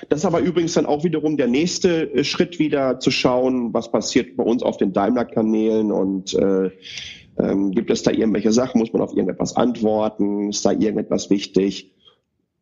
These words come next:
Dann direkt wieder in den Kalender gucken, <laughs> was liegen heute für Meetings an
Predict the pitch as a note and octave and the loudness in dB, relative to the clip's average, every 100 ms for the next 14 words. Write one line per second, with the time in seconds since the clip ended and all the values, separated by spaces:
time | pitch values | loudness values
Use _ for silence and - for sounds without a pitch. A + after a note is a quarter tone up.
0 | _ - F#2+ - A#2 C3+ C#3 - - - | _ -2 0 0 2 0 -4 -12 -20 -20
1 | _ - - - G#2 B2+ - A#2+ A2+ A2+ | _ -20 -18 -2 0 0 -2 -2 0 0
2 | A#2 - A#2 - - - - - C#3+ - | -2 -4 -2 0 -2 0 -2 0 -2 0
3 | - - - B2+ B2 A2+ C3 C3+ - - | 0 2 0 0 0 0 0 -2 -4 0
4 | A#2+ A2 B2 - G#2+ - - C3 - | 2 2 0 0 0 0 0 0 -4